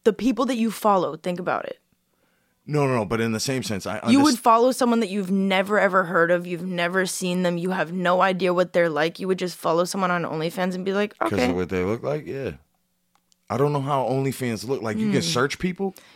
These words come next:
Speaker 1: Yeah, you can search up
Speaker 2: That's what I'm
Speaker 1: people.
Speaker 2: saying. Like, I
Speaker 1: It's,
Speaker 2: don't, I don't even,
Speaker 1: that's why I
Speaker 2: I can't
Speaker 1: reference it
Speaker 2: even
Speaker 1: to, like,
Speaker 2: argue this.
Speaker 1: Twitter. Because it's almost like Twitter. Like, you go on, you search their username, their
Speaker 2: I would just
Speaker 1: username comes
Speaker 2: assume
Speaker 1: up,
Speaker 2: hy-,
Speaker 1: you click it, and then it's like
Speaker 2: hypothetically, so we'll just keep using Nina K, the porn star,
Speaker 1: Okay.
Speaker 2: right? Like, I know she say she, she has an OnlyFans,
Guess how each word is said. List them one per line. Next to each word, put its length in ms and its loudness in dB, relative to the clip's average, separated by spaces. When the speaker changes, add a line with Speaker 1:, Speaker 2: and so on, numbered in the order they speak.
Speaker 1:
Yeah, 160 2
you 180 0
can 120 2
search 280 -2
up 100 0
Speaker 2:
That's 100 0
what 60 4
I'm 60 4
Speaker 1:
people. 80 4
Speaker 2:
saying. 140 4
Like, 120 2
I 60 6
Speaker 1:
It's, 100 2
Speaker 2:
don't, 100 2
I 40 4
don't 160 2
even, 180 0
Speaker 1:
that's 220 2
why 100 4
I 40 6
Speaker 2:
I 20 6
can't 100 4
Speaker 1:
reference 340 4
it 60 2
Speaker 2:
even 120 0
Speaker 1:
to, 80 -2
like, 140 4
Speaker 2:
argue 80 0
this. 120 -4
Speaker 1:
Twitter. 380 0
Because 240 4
it's 160 2
almost 300 0
like 120 -2
Twitter. 320 -2
Like, 280 -2
you 140 -6
go 280 2
on, 240 2
you 240 -6
search 380 -2
their 120 -2
username, 800 -2
their 120 2
Speaker 2:
I 40 4
would 180 4
just 200 0
Speaker 1:
username 120 0
comes 120 0
Speaker 2:
assume 140 0
Speaker 1:
up, 140 4
Speaker 2:
hy-, 60 -8
Speaker 1:
you 120 -6
click 400 -4
it, 320 -4
and 140 -2
then 80 -2
it's 100 -2
like 80 2
Speaker 2:
hypothetically, 300 0
so 180 -6
we'll 160 -4
just 320 -6
keep 180 -4
using 320 -6
Nina 240 -4
K, 220 -8
the 80 -10
porn 260 -12
star, 200 -10
Speaker 1:
Okay. 180 -6
Speaker 2:
right? 260 -8
Like, 140 -14
I 80 -8
know 160 -6
she 320 -10
say 260 -8
she, 220 -12
she 220 -8
has 160 -6
an 80 -10
OnlyFans, 580 -12